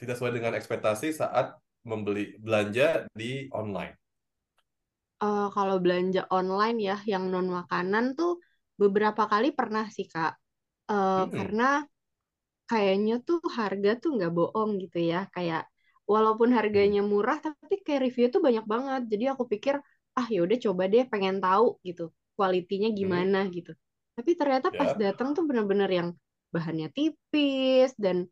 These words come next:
Speaker 2: kayak nggak nyampe sebulan juga udah rusak gitu. Jadi kayak, "Ah,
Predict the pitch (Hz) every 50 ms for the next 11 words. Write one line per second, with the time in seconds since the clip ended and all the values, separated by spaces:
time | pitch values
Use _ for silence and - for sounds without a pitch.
0 | _ _ _ _ _ _ - 233 233 233 233 233 226 220 220 220 214 214 214 214
1 | 226 226 240 208 196 202 220 285 349 339 311 240 226 214 208 202 196 214 277 330
2 | - - 277 269 - _ _ - 175 175 - 156 156 151 - _ _ _ _ -
3 | 180 185 240 254 247 - 226 196 185 175 - - _ - 190 196